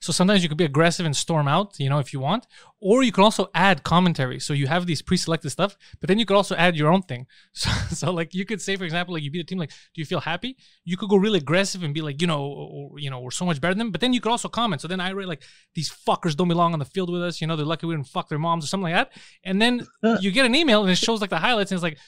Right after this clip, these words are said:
Speaker 1: you know, "Pantel is very aggressive in the media." Then it shows a quote, "We're gonna fuck these guys' moms." <laughs> Like, Jesus. <laughs> So then it gets addictive, you know, like, "Oh, this is a good time.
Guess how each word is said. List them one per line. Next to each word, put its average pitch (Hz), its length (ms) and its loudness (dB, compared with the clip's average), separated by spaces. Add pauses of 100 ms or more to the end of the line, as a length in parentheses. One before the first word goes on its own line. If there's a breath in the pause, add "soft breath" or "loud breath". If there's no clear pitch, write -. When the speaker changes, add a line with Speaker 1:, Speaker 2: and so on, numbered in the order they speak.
(120)
Speaker 1:
you 202 100 -4
know, 175 60 4
"Pantel 175 380 4
is 139 80 -4
very 202 160 0
aggressive 180 460 0
in 165 100 -4
the 165 60 -4
media." 185 240 0
Then 202 100 0
it 190 80 2
shows 202 220 2
a - 20 -2
quote, - 380 2 (320 loud breath)
"We're 165 100 -2
gonna 156 140 2
fuck - 240 0
these 208 160 -2
guys' 185 260 0
moms." 202 160 2 (460)
<laughs> - 580 -4
Like, 254 200 0
Jesus. 247 260 0
<laughs> 262 1900 -4
So - 140 -4
then 285 120 4
it 302 60 -2
gets 285 180 -4
addictive, 226 420 -2
you 175 80 -2
know, 202 100 0
like, 196 120 -4
"Oh, 240 80 -2
this 214 120 -6
is 196 40 -18
a 202 60 -12
good 202 160 -14
time. 214 180 -12